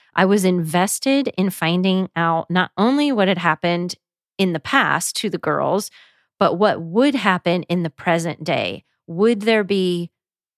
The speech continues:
a reckoning? Would there be forgiveness?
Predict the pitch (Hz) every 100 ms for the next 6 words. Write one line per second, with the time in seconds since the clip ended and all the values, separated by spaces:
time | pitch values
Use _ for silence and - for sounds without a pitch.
0 | _ _ - 175 156 - 170 151 143 156
1 | 170 185 185 190 180 170 170 160 156 156
2 | _ _ _ - - 165 165 160 165 151
3 | 165 - -